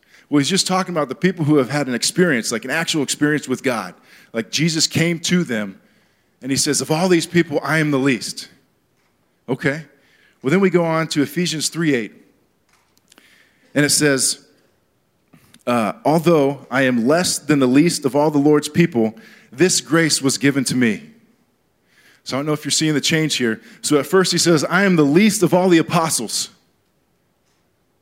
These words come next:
Of the best of the best, I am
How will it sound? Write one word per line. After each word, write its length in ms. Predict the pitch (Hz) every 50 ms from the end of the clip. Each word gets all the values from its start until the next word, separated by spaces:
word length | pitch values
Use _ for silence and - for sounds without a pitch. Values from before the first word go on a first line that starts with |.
| _ _ _ _ - -
Of 80 | 135
the 80 | 127 135
best 260 | - 202 208 208 -
of 60 | 190
the 80 | 180 165
best, 440 | 123 175 170 175 156 - - - - _ _ _ _ _ _
I 180 | - 131 165 170
am 380 | 160 147 135 135 139 143 -